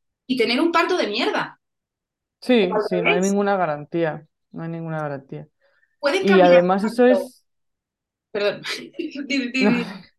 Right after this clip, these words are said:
Speaker 2: <laughs> que eso es sin tener en cuenta luego, eh, las otras violencias a las que se somete. O sea, tomando solamente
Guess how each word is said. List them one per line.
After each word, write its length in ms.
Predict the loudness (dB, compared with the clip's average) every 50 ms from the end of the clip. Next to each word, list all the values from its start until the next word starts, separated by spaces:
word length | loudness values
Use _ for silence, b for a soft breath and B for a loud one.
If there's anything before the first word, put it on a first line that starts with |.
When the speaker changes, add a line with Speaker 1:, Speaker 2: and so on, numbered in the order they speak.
| _ _ _ _ _ _ _
Speaker 2:
<laughs> 360 | -14 -12 -12 -10 -12 -12 -4 2
que 140 | 4 4 4
eso 140 | 6 6 6
es 160 | 4 4 4
sin 160 | 2 0 0
tener 220 | 0 0 -2 -2 -4
en 120 | -4 -4
cuenta 320 | -4 -6 -6 -4 -4 -4 -2
luego, 340 | -2 -2 -2 -2 -2 -4 -2
eh, 480 | -2 -2 -2 -2 -4 -4 -6 -6 -8 -8
las 220 | -8 -8 -6 -6 -4
otras 240 | -2 -2 -2 0 0
violencias 460 | 0 0 0 0 -2 -2 -6 -6 -6
a 60 | -6
las 180 | -8 -8 -10 -10
que 100 | -10 -8
se 100 | -6 -6
somete. 340 | -6 -4 -4 -4 -4 -2 -2
O 60 | 0
sea, 360 | 4 4 4 4 4 0 -6 -16 -20 -20 -20 _ _
tomando 360 | 0 2 4 4 4 4 2
solamente 760 | 2 2 2 2 2 2 -2 -6 -6 -8 -10 -10 -12 -12 -14